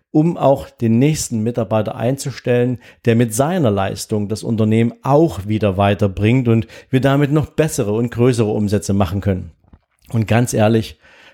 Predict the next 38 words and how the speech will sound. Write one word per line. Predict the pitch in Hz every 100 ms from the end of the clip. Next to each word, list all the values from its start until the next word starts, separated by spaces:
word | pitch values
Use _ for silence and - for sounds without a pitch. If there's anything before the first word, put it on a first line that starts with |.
| -
dieser | 107 107 104
Markt | 107 117 147 - -
da | 139
draußen | 139 120 98 92 - 101
ist | - 135 -
so | 147 143 - _
irre, | 180 175 143 175 233 -
irre | 147 120 135 135
groß. | 123 107 107 92 - - _ - - _ _ -
Da | 113
gibt's | - - -
niemanden, | 113 110 147 127 95 - 101
der | 101
sagen | 92 101 107 107
kann, | 104 104 101 - - _ -
da | -
ist | 127 -
schon | - 107
eine | 110
Idee | 123 104 104 98
da, | 92 101 113 113
das | 98 -
kann | - 107 117
schon | - 104
jemand | 101 98 -
anders | 113 107 98 -
besser. | 113 113 113 110 101 - - - -
Ähm, | 110 104 104 95 - - _
geh | - 113
mal | 131
durch | 110 95
den | 98
Supermarkt | 92 120 - 117 95 87 -
und | 101
guck | - 123
dir | - 110
mal | 101 101
an, | 104 131